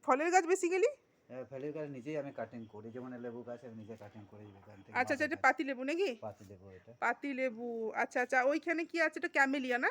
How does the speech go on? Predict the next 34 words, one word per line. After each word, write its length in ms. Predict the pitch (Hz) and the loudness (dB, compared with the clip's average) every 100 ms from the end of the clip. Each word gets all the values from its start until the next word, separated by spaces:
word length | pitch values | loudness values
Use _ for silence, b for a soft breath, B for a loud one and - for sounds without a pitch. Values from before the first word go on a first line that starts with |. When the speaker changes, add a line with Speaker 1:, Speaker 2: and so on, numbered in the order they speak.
| 571 | 0
Speaker 2:
হ্যাঁ, 220 | 120 113 | -6 -8
এটা 140 | 117 | -10
ক্যামেলিয়া। 540 | 107 107 104 92 95 95 _ | -10 -10 -10 -14 -18 -20 _
Speaker 1:
আচ্ছা, 200 | 254 294 | 0 0
পেয়ারা 380 | 262 294 294 330 | -4 0 2 2
তো 80 | 330 | 0
ফলন 320 | 311 285 339 | 0 2 4
ধরে 200 | 277 311 | 6 8
আছে 180 | 370 339 | 6 6
Speaker 2:
হ্যাঁ, 140 | 277 | 2
Speaker 1:
বোধহয়। 200 | 254 208 | 0 -2
Speaker 2:
হ্যাঁ, 140 | 208 - | -4 -14
হ্যাঁ, 220 | - 98 - | -14 -14 -14
ধরে 160 | 98 90 | -20 -20
আছে। 160 | 87 b b - | -20 b b -2
Speaker 1:
আর 100 | 254 | 0
Speaker 2:
আর 60 | |
Speaker 1:
কুলটা? 280 | 285 339 320 | 2 4 8
Speaker 2:
এটা 260 | 392 494 - | 8 8 0
সুন্দরী 360 | 254 262 254 | -10 -8 -8
কুল। 200 | 247 127 165 b b _ | -8 -12 -18 b b _
Speaker 1:
সুন্দরী 480 | - 294 294 302 269 | -6 -2 0 0 -2
কুল, 240 | 262 233 226 | -4 -2 2
আচ্ছা, 280 | 233 - 254 | 0 0 -2
আচ্ছা। 280 | 226 - 214 | -2 -2 -4
Speaker 2:
আচ্ছা। 140 | 214 - b b b | -4 -12 b b b
Speaker 1:
এইভাবে 340 | 254 294 285 320 | 0 4 4 4
Speaker 2:
আর 80 | |
Speaker 1:
মিডিয়াতে 440 | 302 302 302 294 311 | 0 2 4 4 4
Speaker 2:
এটা 140 | 294 | 0
হচ্ছে 160 | - 269 | -2 -8
কাঁচা 300 | - 123 131 | -12 -12 -12
মিঠা 260 | 123 127 | -12 -14
তেঁতুল। 300 | 117 113 - | -16 -16 -18